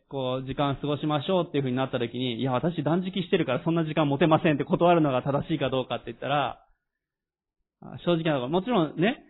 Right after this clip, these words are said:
あんまり誘惑につられて、あの、祈っていたこと、あの、いろんなことをやめてしまうのは良くない場合もありますけども、でも、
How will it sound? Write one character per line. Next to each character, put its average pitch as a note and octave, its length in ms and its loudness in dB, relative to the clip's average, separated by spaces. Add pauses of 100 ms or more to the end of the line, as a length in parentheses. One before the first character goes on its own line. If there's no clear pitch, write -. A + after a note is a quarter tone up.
(180)
あ F#3 80 2
ん G#3+ 40 4
ま A#3 80 4
り G3+ 80 2
誘 A3+ 120 4
惑 A3 180 6
に A3 140 0
つ G#3 80 -2
ら G3 100 8
れ G3 80 4
て、 F#3+ 220 6
あ F3+ 80 6
の、 E3 580 2
祈 F#3+ 180 2
っ F#3 80 2
て F3+ 60 2
い D#3 60 2
た D3+ 80 6
こ C3+ 120 4
と、 C3 300 2
あ B2+ 60 -2
の、 B2+ 160 -2
い C3 40 -2
ろ C#3+ 80 0
ん - 20 0
な C#3+ 80 -2
こ C#3 80 -2
と B2+ 60 -2
を C3 40 2
や C#3 60 2
め C#3+ 100 2
て D3 100 0
し C#3+ 80 -8
ま D3+ 60 0
う C#3 40 0
の C3 40 0
は C3 40 0
良 E3 120 4
く E3+ 80 -2
な D#3 100 4
い C#3 60 2
場 C3 80 4
合 C3 60 2
も C3 80 4
あ C3 40 4
り C3+ 80 2
ま C#3+ 140 2
す - 60 -16
け C3+ 80 -2
ど B2+ 100 -2
も、 D#3 240 0
で G3 100 -2
も、 F3 340 -2